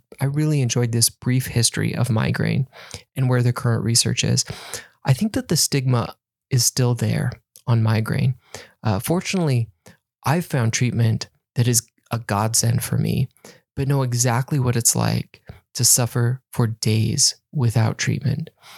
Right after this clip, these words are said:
Um, quoting from this, "Migraine, a disease that is still little understood, yet debilitating to its sufferers." Uh, Konnikova takes a clear-eyed look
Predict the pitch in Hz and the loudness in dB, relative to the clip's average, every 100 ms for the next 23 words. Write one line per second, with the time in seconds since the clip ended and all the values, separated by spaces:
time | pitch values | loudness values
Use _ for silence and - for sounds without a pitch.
0 | - - _ - 117 120 120 120 156 175 | -20 -20 _ -2 0 2 0 -2 -2 0
1 | 165 123 - _ _ _ _ - 127 120 | -2 -4 -10 _ _ _ _ -2 0 2
2 | 117 107 - - - - 123 165 170 143 | 2 2 0 0 -4 -4 0 0 0 0
3 | 113 113 127 - - 127 123 120 127 135 | 0 0 -2 -6 -6 -2 0 2 2 0
4 | 135 117 113 - - 131 127 127 135 160 | 0 0 2 0 0 0 0 0 0 2
5 | 151 135 120 - 110 113 - - 123 107 | 2 0 0 0 0 0 -2 0 0 0
6 | - 123 123 123 120 117 120 - 131 123 | -2 0 2 2 0 0 0 0 0 0
7 | - 117 110 - 127 - - - - - | 2 2 0 -2 0 0 -2 -6 -20 -18
8 | - - - 117 - 165 160 160 151 160 | -18 -10 -2 -2 0 -2 -2 -2 -2 -2
9 | - _ _ _ - 143 - 127 151 160 | -4 _ _ _ -4 0 0 0 -2 0
10 | 170 131 123 110 - | 0 0 0 0 -6